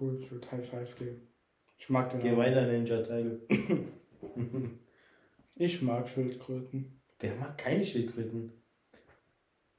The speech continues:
Speaker 2: Ich hab letztens geguckt, ob ich mir eine Schildkröte kaufen kann.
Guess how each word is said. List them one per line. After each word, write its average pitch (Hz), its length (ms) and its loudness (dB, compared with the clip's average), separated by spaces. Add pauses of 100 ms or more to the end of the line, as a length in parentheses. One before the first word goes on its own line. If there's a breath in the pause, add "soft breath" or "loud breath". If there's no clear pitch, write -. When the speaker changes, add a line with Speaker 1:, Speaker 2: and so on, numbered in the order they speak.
(200)
Speaker 2:
Ich - 160 -20
hab 110 120 -4
letztens - 340 0
geguckt, 151 360 -4
ob 160 160 -8
ich - 80 -14
mir 151 80 -6
eine 143 120 -4
Schildkröte 151 460 2
kaufen 143 380 -6
kann. 92 220 -10